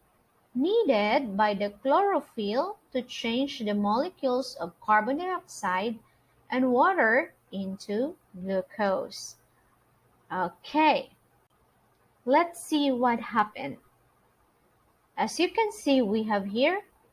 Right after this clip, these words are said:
the sun, the sunlight. So there is a light energy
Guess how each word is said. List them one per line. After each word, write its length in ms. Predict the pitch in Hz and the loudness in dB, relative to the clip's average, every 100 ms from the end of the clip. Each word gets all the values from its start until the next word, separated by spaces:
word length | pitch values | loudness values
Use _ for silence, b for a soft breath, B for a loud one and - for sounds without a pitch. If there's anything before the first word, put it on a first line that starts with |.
| _ _ - | _ _ -8
the 100 | 285 | -8
sun, 400 | - 392 339 349 554 - _ _ - | -2 0 2 2 0 -6 _ _ -8
the 160 | 202 | -6
sunlight. 960 | 208 - 403 349 226 220 381 453 _ - _ _ _ _ _ _ _ | -4 -2 -2 2 4 4 2 -4 _ -20 _ _ _ _ _ _ _
So 220 | - 220 | -6 4
there 220 | 220 370 | 6 6
is 180 | 427 415 | 6 4
a 100 | 349 | 4
light 420 | 349 349 370 349 - | 4 4 2 0 -2
energy 1000 | 262 254 247 233 196 - 214 208 214 | 0 2 2 0 -2 -6 -4 -4 -4